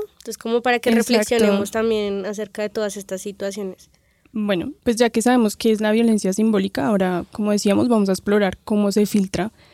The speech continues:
Speaker 2: en nuestra vida, desde la cultura, como decía Suri, desde la educación y los trabajos, como yo decía, y otro tema que es desde las plataformas digitales y los medios de comunicación.
Speaker 1: Que estamos involucrados todos. Bueno,
Speaker 2: Ujú.
Speaker 1: para empezar, hablemos de una violencia muy cotidiana,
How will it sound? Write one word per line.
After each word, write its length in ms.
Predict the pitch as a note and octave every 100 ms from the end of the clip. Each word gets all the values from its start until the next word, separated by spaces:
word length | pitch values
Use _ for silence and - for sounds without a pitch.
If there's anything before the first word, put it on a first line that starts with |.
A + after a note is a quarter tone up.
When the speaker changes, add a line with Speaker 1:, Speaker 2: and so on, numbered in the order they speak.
| _ _
Speaker 2:
en 140 | A3
nuestra 320 | G#3+ G#3 - F3+
vida, 300 | G#3 A#3 A3+
desde 260 | G3+ F#3+
la 140 | F#3+ F#3
cultura, 420 | F3+ F#3 G#3 G3+
como 220 | G3 G3
decía 260 | F#3+ F3+ F3+
Suri, 420 | G#3 G#3 G3 G3 - - _
desde 240 | A3 G#3 G#3
la 100 | G3+
educación 420 | G3+ G3 F#3+ F#3
y 60 | F3+
los 140 | F#3+
trabajos, 500 | - F3 G3+ G#3+ G3+
como 180 | - G3
yo 100 | F#3+
decía, 320 | F#3 G#3+ G#3
y 220 | A#3+ C4 C4
otro 340 | G#3+ G#3 G3+ G3
tema 400 | A3 G#3+ G#3 - - _
que 160 | - G#3+
es 120 | G3
desde 180 | G3+ G3+
las 180 | G3 -
plataformas 600 | G3+ G3+ G3 F#3+ F#3 F#3+
digitales 460 | G3 F#3+ G3 A3
y 100 | G3+
los 180 | F#3+ G3
medios 260 | F#3 F3 F3
de 80 | F#3
comunicación. 680 | F#3+ F#3+ G3 G#3 B3 G#3+ _ _ _ -
Speaker 1:
Que 80 | G3+
estamos 380 | - G3 F#3+
involucrados 580 | G#3+ G#3 A3 G#3 F#3+ E3+
todos. 240 | D#3 B2 -
Bueno, 220 | G#3 G#3+
Speaker 2:
Ujú. 80 | A3
Speaker 1:
para 120 | B3+
empezar, 420 | C4 C4 B3+ D#4+
hablemos 380 | C#4+ C4 B3+ A#3
de 60 | B3
una 120 | C4+
violencia 480 | B3 B3+ A3 G#3+ G3
muy 300 | A#3 A3 A3+
cotidiana, 760 | A3 A3 G#3 A#3 A#3 F#3+ G#3+